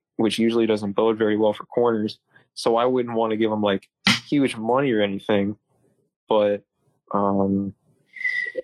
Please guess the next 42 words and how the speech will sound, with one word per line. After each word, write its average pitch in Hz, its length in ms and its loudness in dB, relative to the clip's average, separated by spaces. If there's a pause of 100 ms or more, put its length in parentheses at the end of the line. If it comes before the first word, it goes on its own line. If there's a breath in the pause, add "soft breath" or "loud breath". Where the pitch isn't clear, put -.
(140)
it's, 131 320 2
it's 139 180 -2
a 170 80 2
weird 151 280 0
situation 127 600 0
for 104 180 0
sure, 135 420 0 (180)
just 110 260 0
'cause 110 220 2
he's 110 140 -2
such 113 200 0
a 120 40 -2
good 110 180 0
player, 117 300 2
but 113 120 -2
he's 104 100 0
also 107 340 2
in, 104 300 -2 (220)
um, 98 680 0 (840)
you 123 100 0
know, 104 120 4
just 113 180 0
in 139 80 2
a 110 60 2
weird 117 260 2
spot 120 420 0
in 117 100 -6
terms 117 240 0
of 104 60 -2
where 110 200 2
corners 110 420 -2
are 110 160 4
in 110 80 -2
their 107 120 -4
career. 107 540 0 (800)
So, 104 420 0
um, 104 300 0
if - 140 -6
I 151 140 2
had 135 120 0
to 110 40 -8
bet, 101 380 0